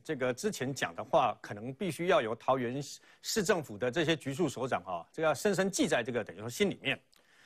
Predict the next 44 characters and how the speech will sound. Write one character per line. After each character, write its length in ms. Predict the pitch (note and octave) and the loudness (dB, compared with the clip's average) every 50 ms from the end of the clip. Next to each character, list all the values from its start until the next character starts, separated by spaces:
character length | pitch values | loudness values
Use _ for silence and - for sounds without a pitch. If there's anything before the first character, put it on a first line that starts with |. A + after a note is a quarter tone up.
| - - _ _ _ _ _ _ _ - | -20 -20 _ _ _ _ _ _ _ 2
你 240 | G#3+ G#3+ G3+ G3 | 4 6 6 6
这 200 | F3+ - F4 D#4+ | 6 6 6 8
些 180 | B3 - D4 C#4 | 8 6 6 4
桃 240 | - - F3 G3 G3+ | 6 6 6 6 6
园 180 | F3+ E3+ F#3+ | 6 6 4
市 220 | G3+ - - E4 A#3 | 4 2 4 2 4
政 220 | - C4+ B3 G3+ | 4 4 4 4
府 140 | C#3 - A#2 | 0 -6 -2
的 140 | G#2+ C3+ C3+ | 0 0 2
这 140 | - A3 F#3+ | 4 4 4
些 120 | F#3 F#3+ | 4 4
局 160 | - - C#3 | 4 2 -2
处 120 | C3+ F3+ C#3+ | 0 0 0
首 120 | B2 C3+ | 0 0
长， 160 | - A#2 A2 A2 | 0 0 -4 2
代 200 | - A#3 A3 A#2+ | 4 4 4 6
表 160 | - B2 A2+ | 4 2 2
的 80 | A#2 | 2
不 120 | A#2+ - - | 2 0 0
是 120 | - - | 0 0
你 80 | C3+ G#2+ | 0 -2
个 180 | - - - | 2 2 2
人， 160 | G2+ F#2 - - _ _ _ _ _ _ _ _ _ _ _ _ _ - | 2 0 -4 -12 _ _ _ _ _ _ _ _ _ _ _ _ _ -2
你 200 | C3 D#3+ E3 E3+ | 0 2 2 4
代 200 | D#3+ D#4+ D4 B3 | 6 6 4 6
表 180 | E3 D#3+ B2+ | 4 2 2
的 100 | C3 D#3 | 4 2
是 200 | D#3 D3 F#3+ A3+ | 2 2 2 2
一 60 | F3+ | 4
个 100 | D3+ E3+ | 4 2
地 240 | E3 - F4+ D4+ G#3 | 4 6 4 4 6
方 200 | - G3+ G3 G#3 | 4 2 2 4
政 240 | F#3+ - D4+ A#3+ E3+ | 4 4 4 4 4
府 160 | B2 - A2 | 0 -6 -4
的 140 | G#2 C3+ B2 | -2 -2 -2
局 160 | - - F3+ | 2 2 2
处 140 | F3+ C4+ A#3+ | 4 4 4
首 120 | - F3 | 4 4
长 140 | F3 D3 A#2 | 2 2 2
跟 100 | B2+ F3 | 0 2
这 80 | F#3 E3+ | 0 2
个 100 | E3 D#3+ | 0 2
单 200 | - B3 B3+ C#4+ | 4 4 4 6
位， 180 | D4 D#4 - | 6 4 4